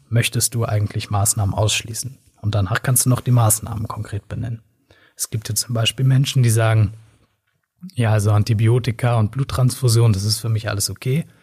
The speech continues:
aber ein Luftröhrenschnitt, das möchte ich grundsätzlich nicht, egal unter welchen Umständen." Und so wirst du da durchgeführt, hast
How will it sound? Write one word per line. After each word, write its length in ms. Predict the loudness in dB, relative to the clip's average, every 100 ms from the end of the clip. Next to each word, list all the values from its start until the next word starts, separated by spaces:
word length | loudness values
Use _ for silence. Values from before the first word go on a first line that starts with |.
| _ _
aber 180 | -2 2
ein 60 | 4
Luftröhrenschnitt, 800 | 2 0 0 2 2 2 0 0
das 120 | 0
möchte 280 | 0 0 -2
ich 220 | -4 -6 -12
grundsätzlich 640 | -2 0 0 -2 -4 -6 -10
nicht, 240 | -12 -10
egal 420 | -6 -2 0 2 0
unter 240 | -2 -2
welchen 260 | -2 -4 -6
Umständen." 560 | -6 -10 -12 -14 -16 _ _ _ _ _ _
Und 160 | -2
so 200 | 2 2
wirst 220 | 2 0 0
du 40 |
da 120 | 0
durchgeführt, 680 | 2 0 -2 -6 -2 -4 -4 _ _ _ _
hast 400 | -2 -2 -2 -6